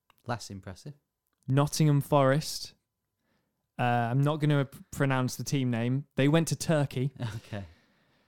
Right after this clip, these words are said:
Speaker 2: And then over to M L S. They played twenty-six times in M L S, scoring seven goals.
Speaker 1: Right.
Speaker 2: And then, this is the thing with the nationality,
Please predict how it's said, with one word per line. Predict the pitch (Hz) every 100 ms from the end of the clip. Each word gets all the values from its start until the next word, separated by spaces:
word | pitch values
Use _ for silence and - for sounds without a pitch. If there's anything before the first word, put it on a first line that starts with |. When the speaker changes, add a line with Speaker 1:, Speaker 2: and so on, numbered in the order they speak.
| _ _ _ _ -
Speaker 2:
And | 151 143
then | 131 147 147 147 - _
over | 139 151 147 147 143 - -
to | - - -
M | 143
L | 147 123
S. | 110 156 - - - _ _ _ -
They | 127
played | 139 131
twenty-six | - - 160 160 165 - 151 -
times | - 127 117 131 135
in | 127
M | 123
L | 117
S, | 113 -
scoring | - 135 131
seven | 127 - 156 151 160
goals. | 139 117 110 190 - - _ _ _ _ _ _
Speaker 1:
Right. | 107 104 113 135 _ _ _ _ _
Speaker 2:
And | 135 135 127
then, | 147 113 123 143
this | -
is | 120
the | 120
thing | - 123 110 135
with | 127
the | 127
nationality, | 127 - 123 110 - 110